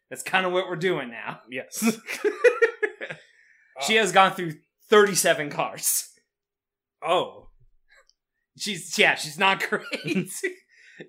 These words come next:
Speaker 1: Um, she, she has gone through thirty-seven cars. Like,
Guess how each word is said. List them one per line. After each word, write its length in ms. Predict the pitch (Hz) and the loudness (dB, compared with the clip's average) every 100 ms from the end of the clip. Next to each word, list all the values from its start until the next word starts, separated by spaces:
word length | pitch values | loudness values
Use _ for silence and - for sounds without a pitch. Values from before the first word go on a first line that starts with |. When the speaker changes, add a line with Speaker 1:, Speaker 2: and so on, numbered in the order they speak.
| - - - - _ | -20 -20 -20 -20 _
Speaker 1:
Um, 340 | 196 185 175 175 | 4 4 2 -2
she, 300 | - 214 208 190 | -6 -2 -2 -2
she 160 | - 233 | 0 4
has 120 | 226 | 6
gone 200 | 220 220 | 6 4
through 100 | 220 | 0
thirty-seven 600 | 240 240 214 240 214 190 | 2 2 2 0 0 -2
cars. 600 | 190 196 156 123 135 - _ - | -2 0 0 -2 -8 -14 _ -8
Like, 460 | 185 160 143 - | -2 0 -2 -8